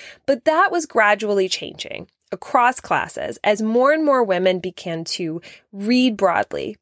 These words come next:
get an education, write, enter the workforce, discover the suffrage movement. Okay, so back to these Edwardian women that hadn't done all of that <laughs> yet, though, really, or maybe only partially. They're still subscribed to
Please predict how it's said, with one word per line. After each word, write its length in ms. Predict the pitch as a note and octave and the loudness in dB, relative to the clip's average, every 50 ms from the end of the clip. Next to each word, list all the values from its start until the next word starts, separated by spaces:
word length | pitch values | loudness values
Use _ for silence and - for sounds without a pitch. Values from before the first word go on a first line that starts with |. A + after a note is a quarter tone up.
| _ _ - | _ _ 0
get 160 | B3 A#3+ A3+ | 2 2 4
an 120 | B3 B3 | 4 4
education, 840 | A#3+ A3+ G#3+ A3 A3+ - - - F#3 - G#3+ - - - - - - - G#3 G#3 G#3+ | 4 2 2 0 -4 -6 -6 -10 -8 -8 -8 -8 -8 -8 -8 -10 -12 -16 -18 -10 -4
write, 540 | A3+ A#3+ A#3+ A#3+ A3+ G#3+ - - - - - - - - - _ _ | 0 2 4 4 4 2 -2 -6 -8 -8 -8 -10 -20 -20 -20 _ _
enter 320 | - A3+ A#3 - - - C4 | 0 0 0 0 0 0 2
the 140 | A3+ B3 A3+ | 2 2 2
workforce, 680 | F#3 F#3 G3 F#3 - - - - - - - - - | 2 2 0 0 0 -8 -10 -8 -6 -6 -6 -8 -8
discover 580 | - - G#3+ - - - - A3 G#3+ A#3+ B3 | -8 -6 -4 -4 -4 -4 -4 -4 0 2 2
the 140 | A#3 A#3+ A3+ | 4 2 2
suffrage 540 | - - - F#3+ F#3+ - - F3+ E3+ - - | 0 0 0 0 -2 -2 -4 -6 -6 -6 -12
movement. 480 | D3 - - - - - - - - _ - - - _ _ _ _ _ _ _ _ _ _ _ - | -12 -14 -12 -10 -10 -10 -10 -12 -16 _ -20 -20 -20 _ _ _ _ _ _ _ _ _ _ _ -12
Okay, 220 | G#3 - - - - - _ | -12 -8 -8 -10 -10 -12 _
so 160 | - - - G3+ | -14 -8 -6 -2
back 360 | F3+ F#3+ F#3+ F#3+ G3+ - - | 2 4 4 4 2 0 -6
to 480 | - - A3+ G#3 F#3+ F#3 F3+ F3+ F#3 _ _ _ _ _ _ _ _ _ _ _ _ | -6 -2 2 2 4 4 4 2 -2 _ _ _ _ _ _ _ _ _ _ _ _
these 200 | - G3 F#3+ E3+ | -8 -6 -4 0
Edwardian 540 | F3 E3 E3 E3 F3+ F3 F3+ F3+ F3 E3+ E3+ | 0 0 0 0 -2 -2 -2 -2 -4 -4 -4
women 240 | E3+ E3 E3+ E3+ D#3+ | -6 -4 -4 -6 -6
that 120 | D#3 D#3 | -6 -8
hadn't 300 | E3+ E3 F3 E3+ E3+ E3+ | -6 -6 -4 -4 -4 -2
done 180 | F3 G3+ F#3+ F3 | 2 2 2 2
all 140 | E3 D#3+ D#3 | 0 -4 -4
of 100 | F#3 - | -6 -4
that 180 | - E3+ - | -2 -2 2
<laughs> 0 | |
yet, 280 | - C#4 C4+ C4+ C4 - | 4 4 4 2 2 0
though, 160 | D4+ B3 C4+ | 0 2 2
really, 420 | A#3+ A#3+ G#3+ B3 - B3 A#3+ E4+ - - A4+ C5 - F#4 - | 0 0 0 -2 -2 -2 -4 -6 -6 -8 -10 -8 -8 -6 0
or 300 | - C4 C4 B3+ B3+ - - _ _ - | 2 4 4 4 2 -2 -4 _ _ -2
maybe 320 | C4+ C#4 C#4 C4 B3+ B3 | 0 2 2 4 4 4
only 240 | A#3+ A#3 A#3 A3+ A3 | 2 2 2 0 0
partially. 540 | G#3 A#3 G#3 G3 F#3 - G3+ F3 E3+ - - | 2 2 2 2 2 -2 -4 -4 -4 -6 -2
They're 140 | - G#3+ A#3 | 0 0 0
still 320 | - - - B3 A#3+ A#3+ | 0 0 0 2 2 2
subscribed 800 | A#3+ - - - - - - G#3+ G3 F#3+ F#3 F#3 F3+ - - - - | 0 -2 -8 -8 -10 -6 0 2 2 2 2 0 -2 -6 -8 -6 -6
to 500 | - - G3+ F#3 F3+ F3 E3+ E3+ D#3+ - | -8 -4 -4 -2 -2 -2 -4 -6 -8 -12